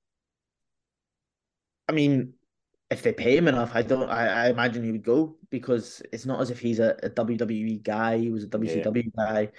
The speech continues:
Speaker 1: I just imagine he'll go where, where he feels he can give the best to the fans that he can.
Speaker 2: Yeah, absolutely. But we're gonna, we're gonna now move on to the, the fantasy draft. The, the W W E draft's coming up.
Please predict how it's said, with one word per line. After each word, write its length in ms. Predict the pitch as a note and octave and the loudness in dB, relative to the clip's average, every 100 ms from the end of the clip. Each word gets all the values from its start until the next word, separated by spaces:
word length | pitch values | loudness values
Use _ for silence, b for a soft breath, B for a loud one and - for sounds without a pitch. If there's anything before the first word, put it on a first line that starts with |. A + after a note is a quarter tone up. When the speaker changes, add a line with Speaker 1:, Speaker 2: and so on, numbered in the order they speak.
| B B B - | B B B -2
Speaker 1:
I 100 | A2 | -2
just 240 | - A2+ | -2 -2
imagine 380 | A2 G#2+ A2 A2+ | -2 0 -2 -2
he'll 200 | G#2 G#2+ | 0 0
go 180 | G#2 A2+ | 2 2
where, 520 | G#2+ A2 G#2+ G#2+ G#2 _ | 2 2 0 -4 -8 _
where 140 | A2 | -6
he 180 | G#2 A#2+ | -2 -2
feels 300 | A2 A2+ G2+ | 0 -2 0
he 140 | A2+ G2+ | -2 -2
can 420 | G#2+ G#2+ G2+ G2 _ _ _ _ _ _ _ _ _ | -2 -2 -4 -8 _ _ _ _ _ _ _ _ _
give 200 | C3+ G#2+ | 0 2
the 60 | G#2 | 2
best 420 | A2+ - - - _ _ _ _ | 2 0 -8 -18 _ _ _ _
to 80 | - | -4
the 40 | A2+ | -2
fans 300 | A2+ A#2+ A#2 | 2 0 0
that 100 | - | -4
he 60 | |
can. 300 | A2 A#2 D#3 - _ _ _ _ | -2 -4 -6 -12 _ _ _ _
Speaker 2:
Yeah, 260 | E2+ E2+ E2+ | -6 0 0
absolutely. 460 | - - F2+ G#2 G#2+ | 0 0 0 2 4
But 140 | A#2+ | 4
we're 120 | C3+ | 4
gonna, 440 | C3+ F3+ F#3 E3+ C#3+ | 4 6 6 6 6
we're 120 | C#3+ | 4
gonna 240 | D3+ F3 E3+ | 4 4 4
now 180 | D3 D3 | 4 2
move 260 | C#3+ B2+ | 0 -2
on 180 | C3 C3 | -2 -2
to 80 | A#2+ | -2
the, 280 | A#2+ A#2 A2 | 0 0 -2
the 80 | A2+ | -2
fantasy 540 | C3 B2+ B2+ C3 A#2+ | 0 0 0 -10 -8
draft. 400 | A2 A#2 B2 - | 2 4 4 2
The, 120 | A#2+ - | -8 -6
the 140 | C3 | -2
W 220 | C#3 D3 | 2 2
W 180 | C#3+ C3 | 2 0
E 20 | |
draft's 360 | A2+ B2 A#2+ - | 0 2 2 0
coming 300 | - A#2+ A#2 | -4 -2 0
up. 200 | A#2+ A#2+ | 0 -2